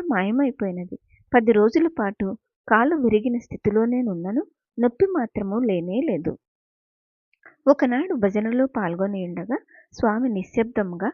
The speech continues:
బహిరంగమైన బాహ్యమైన ప్రదర్శనలేమీ లేకుండగానే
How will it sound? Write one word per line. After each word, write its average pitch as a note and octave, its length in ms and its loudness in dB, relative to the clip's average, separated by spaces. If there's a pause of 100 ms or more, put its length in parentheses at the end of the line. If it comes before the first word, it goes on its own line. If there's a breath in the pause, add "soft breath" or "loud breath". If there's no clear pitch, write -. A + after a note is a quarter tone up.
(340 soft breath)
బహిరంగమైన G#3 840 0
బాహ్యమైన F#3 800 -2 (360 loud breath)
ప్రదర్శనలేమీ G#3 840 2
లేకుండగానే F#3 800 -4